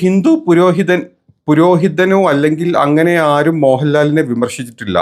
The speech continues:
നേരെ മറിച്ച് രണ്ട് കാര്യം പറയട്ടെ, മോഹൻലാൽ മമ്മൂട്ടിക്ക് നേർച്ച നേർന്നില്ലായിരുന്നുവെങ്കിൽ കാണാമായിരുന്നു പൂരം." എന്ത്? മോഹൻലാൽ അവിടെ പോയി തൊഴുത് വന്നിട്ടുണ്ടെങ്കിൽ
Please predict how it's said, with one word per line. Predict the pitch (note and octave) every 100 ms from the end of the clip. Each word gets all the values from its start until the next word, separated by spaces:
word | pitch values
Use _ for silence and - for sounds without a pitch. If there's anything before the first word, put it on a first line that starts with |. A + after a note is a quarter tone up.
| F2
നേരെ | A#2 C#3 E3
മറിച്ച് | C#3+ A#2+ A#2+ B2
രണ്ട് | A#2 C3+ C3
കാര്യം | C#3 B2 A#2
പറയട്ടെ, | G#2+ G#2 G2 G2 G2+
മോഹൻലാൽ | A2+ C3 D3 E3 B2+ A#2 A#2+ A2
മമ്മൂട്ടിക്ക് | G#2+ A#2+ B2+ C3+ - G#2+ -
നേർച്ച | A2+ A#2 A#2+ -
നേർന്നില്ലായിരുന്നുവെങ്കിൽ | C3 G#2 G2+ A2 G#2 G2+ F#2+ G2 F2+ F2+ F2 - -
കാണാമായിരുന്നു | G#2 A2 A2 G#2+ G#2 G2+ G2
പൂരം." | F#2 E2 D#2 _ _ _ _ -
എന്ത്? | C3+ A#2 F#2+ D#2 B2
മോഹൻലാൽ | D3 C#3+ C#3 C3+
അവിടെ | A2
പോയി | G#2+ G#2+
തൊഴുത് | G#2+ G#2+ G2 G#2
വന്നിട്ടുണ്ടെങ്കിൽ | G#2+ F2+ F2 F2+ E2+ D#2+